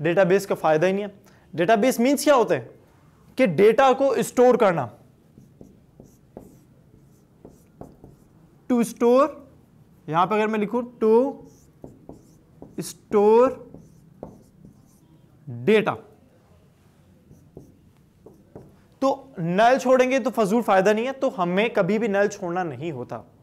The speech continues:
सही है? तो प्राइमरी कीज वो थी जो हमेशा कंटेन करती हैं एक यूनिक वैल्यू, ताकि आइडेंटिफाई कर सकूं मैं अपने रिकॉर्ड को, ठीक है, जो मैंने, अ, सेव किया था अपने डेटाबेस में। नेक्स्ट क्या है?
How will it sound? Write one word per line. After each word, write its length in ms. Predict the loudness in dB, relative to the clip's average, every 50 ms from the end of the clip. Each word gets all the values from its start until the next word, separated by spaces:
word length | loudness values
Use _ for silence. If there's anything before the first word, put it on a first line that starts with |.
| _ -10
सही 200 | -4 -2 0 0
है? 140 | 0 -2 -4 -12 -20 -20 -20 -20 _ _ _ -6
तो 60 | -6
प्राइमरी 500 | -6 -4 0 2 2 2 2 2 0 0
कीज 220 | 0 0 0 0
वो 140 | 2 0 0
थी 380 | 2 0 0 -2 -2 -4 -10 -16 -20 -20 -20 -20 -20 -18 -14
जो 220 | -6 -2 0 0
हमेशा 500 | 2 2 0 0 2 2 2 2 2 0
कंटेन 400 | 0 2 0 0 2 0 2 2
करती 240 | 2 0 0 0 0
हैं 100 | 0 0
एक 180 | 0 0 -2 -2
यूनिक 360 | -2 0 0 2 0 2 2
वैल्यू, 360 | 2 2 2 4 4 2 2 0 -2 -8 -18 -20 -20 -6 -2
ताकि 200 | -2 0 2 2
आइडेंटिफाई 520 | 2 2 2 2 0 0 2 2 2 2
कर 100 | 2 2
सकूं 220 | -2 -2 -4 -4 -2
मैं 140 | 0 0
अपने 240 | 0 0 0 0 0
रिकॉर्ड 400 | 0 -2 -2 0 2 2 2 0
को, 120 | -2 -6 -8 -8 -12 -20 _ _ _ _ -4
ठीक 100 | -2 -2
है, 80 | 0
जो 140 | 2 2 2
मैंने, 240 | 2 2 2 0 0
अ, 1120 | -2 -4 -8 -18 -20 -20 _ _ _ _ _ _ _ -4 -2 0 2 2 0 -2 -4 -6
सेव 300 | -4 0 2 2 2 2
किया 160 | 2 2 2
था 100 | 2 2
अपने 340 | 0 0 -2 -2 -2 -2 -2
डेटाबेस 440 | 0 0 0 0 2 0 -2 -4 -6
में। 140 | -10 -14 -14 -18 _ _ _ _ _ _ _ _ _ _ _ _ _ _ _ _ _ _ _ _ _ _ _ _ _ _ -10
नेक्स्ट 340 | -4 0 2 2 0 0 0
क्या 120 | 0 0
है? 180 | 0 -2 -6 -16